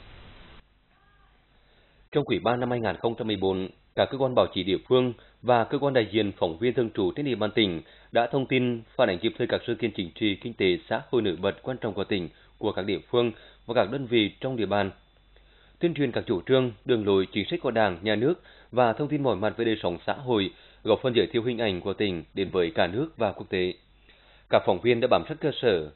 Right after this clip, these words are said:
tuyên truyền sâu sắc các chủ đề tiêu biểu như việc triển khai hiến pháp năm hai nghìn không trăm mười ba về xây dựng nông thôn mới, học tập và làm theo tấm gương đạo đức Hồ Chí Minh, hướng về biển đảo quê hương,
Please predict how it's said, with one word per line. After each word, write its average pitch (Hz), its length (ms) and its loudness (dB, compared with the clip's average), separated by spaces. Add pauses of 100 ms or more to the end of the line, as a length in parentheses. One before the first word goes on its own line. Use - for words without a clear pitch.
(160)
tuyên 135 140 -6
truyền 120 200 -2
sâu 131 180 -2
sắc 160 180 -6
các 98 200 -2
chủ 90 140 -2
đề 95 140 -2
tiêu 139 160 -6
biểu 98 280 2 (320)
như 123 200 2
việc 107 180 0
triển 85 160 0
khai 117 160 2
hiến 92 220 -2
pháp 151 220 -10
năm 127 120 -6
hai 120 100 -4
nghìn 104 140 -4
không 120 200 -4
trăm 113 120 -4
mười 95 100 -2
ba 110 280 2 (360)
về 120 220 2
xây 147 100 -6
dựng 120 140 -2
nông 120 100 -8
thôn 110 140 -4
mới, 98 260 2 (460)
học 117 260 2
tập 113 240 2
và 107 100 2
làm 110 180 2
theo 139 140 -2
tấm 87 260 0
gương 123 300 0
đạo 98 180 2
đức 139 100 -6
Hồ 113 100 -2
Chí 98 140 -4
Minh, 110 280 2 (360)
hướng 92 220 0
về 107 120 -4
biển 101 140 -4
đảo 85 180 2
quê 110 100 -4
hương, 113 300 2